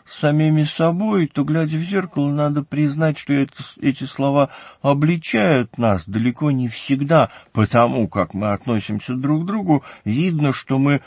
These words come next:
ученики Иисуса. Скорее, совсем наоборот. Может быть, только самые жалкие абитуриенты в его школу. Но всё-таки вот Господь Иисус говорит о том, что свидетельство, которое,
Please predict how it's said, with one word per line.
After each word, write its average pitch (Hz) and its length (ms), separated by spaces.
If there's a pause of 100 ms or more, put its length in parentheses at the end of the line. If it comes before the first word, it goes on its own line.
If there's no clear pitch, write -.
(120)
ученики 143 600
Иисуса. 117 420
Скорее, 113 540 (280)
совсем 113 600 (260)
наоборот. 113 1000
Может 85 360
быть, 87 220
только 90 280
самые 92 400
жалкие 101 460 (220)
абитуриенты 135 920
в 85 60
его 117 280
школу. 80 560 (280)
Но 120 140
всё-таки 156 880 (560)
вот 135 300
Господь 131 580
Иисус 147 400
говорит 147 440
о 151 80
том, 160 220
что 147 180
свидетельство, 147 1160
которое, 90 640